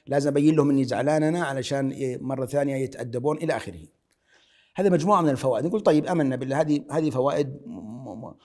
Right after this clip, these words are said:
ممكنة ومحتملة للتفكير السلبي." لكن تعال، ما هي أضرار التفكير السلبي بهذه الطريقة؟ إنه أنت في العلاقات كل ما صارت قضية أنت تصير مرة تتنرفز وتتأذى وتتعب نفسيا.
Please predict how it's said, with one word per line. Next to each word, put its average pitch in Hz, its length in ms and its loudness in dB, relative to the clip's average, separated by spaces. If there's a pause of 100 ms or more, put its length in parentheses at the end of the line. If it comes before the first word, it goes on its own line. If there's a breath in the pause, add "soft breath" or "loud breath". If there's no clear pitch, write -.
(100)
ممكنة 147 360 0
ومحتملة 147 680 0
للتفكير 143 1000 -2
السلبي." 131 460 -4
لكن 175 240 -4
تعال، 180 260 -6 (440 loud breath)
ما 226 260 0
هي 143 280 0
أضرار 143 720 -2
التفكير 156 640 -2
السلبي 170 440 -2
بهذه 151 320 0
الطريقة؟ 139 420 -2
إنه 123 200 -6
أنت 185 140 -2
في - 60 -6
العلاقات 151 760 -2 (600)
كل 196 160 0
ما 165 120 2
صارت 160 320 0
قضية 185 420 -2
أنت 156 160 -4
تصير 156 300 -2
مرة 160 360 -4
تتنرفز 147 640 -4
وتتأذى 139 1000 -2
وتتعب 143 720 -2
نفسيا. 123 520 -8